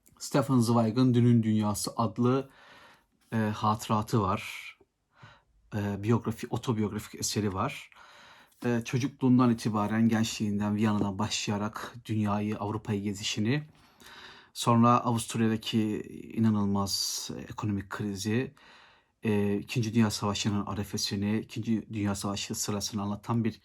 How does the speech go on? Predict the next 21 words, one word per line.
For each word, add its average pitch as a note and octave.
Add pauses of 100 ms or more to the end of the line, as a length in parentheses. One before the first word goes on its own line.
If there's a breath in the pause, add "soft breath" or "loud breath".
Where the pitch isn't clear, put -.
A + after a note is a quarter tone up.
(160 soft breath)
kitap. - (680 loud breath)
Bu D#3+
kitabı C3 (960 soft breath)
eğer B2
hatırat -
seviyorsanız, G2+
otobiyografi G#2
seviyorsanız, G2+
Stefan B2+
Zweig A#2
seviyorsanız G2+ (320 loud breath)
şiddetle B2+
öneririm. G2+
Zaten A2
bu A2 (100)
kitapla -
ilgili G#2 (360 loud breath)
bir A#2
video G#2+ (240 soft breath)
kanalı G2
da B2